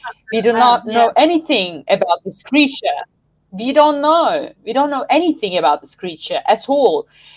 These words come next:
Speaker 2: And if you are calling him the monster of the story, it is, it's very hard to say that, because how can this creature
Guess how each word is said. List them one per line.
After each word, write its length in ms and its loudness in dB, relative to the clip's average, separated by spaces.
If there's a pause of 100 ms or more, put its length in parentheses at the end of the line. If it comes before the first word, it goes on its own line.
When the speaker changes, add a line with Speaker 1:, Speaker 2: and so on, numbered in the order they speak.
(140)
Speaker 2:
And 460 2
if 220 -2
you 60 4
are 180 6
calling 500 -2
him 380 -6 (640)
the 160 0
monster 600 2
of 140 -2
the 80 -12
story, 680 0 (920)
it 460 -6
is, 680 -8 (600)
it's 240 -16
very 420 0
hard 360 2
to 80 -10
say 320 4
that, 280 4
because 460 -2
how 340 4
can 480 0 (180)
this 560 -4
creature 600 0